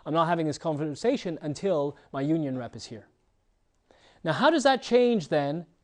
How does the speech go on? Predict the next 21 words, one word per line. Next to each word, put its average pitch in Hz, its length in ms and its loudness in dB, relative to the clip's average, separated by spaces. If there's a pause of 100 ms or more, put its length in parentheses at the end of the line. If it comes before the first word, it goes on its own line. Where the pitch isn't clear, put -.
(1120)
the 151 100 -2
relation 170 480 4
between 147 560 -2 (1800)
the 143 140 0
employer 143 640 2 (240)
and 131 140 -2
the 127 40 -2
worker? - 320 -6 (1400)
What 190 160 4
happens 196 340 2
in 170 100 0
that 165 180 2
moment? 131 460 -2 (340)
If 123 160 -4
you 165 480 4
are 139 420 0 (540)
the 135 120 -2
employer, 139 560 0 (280)
you're 165 240 6
the 151 120 4
owner, 139 360 -4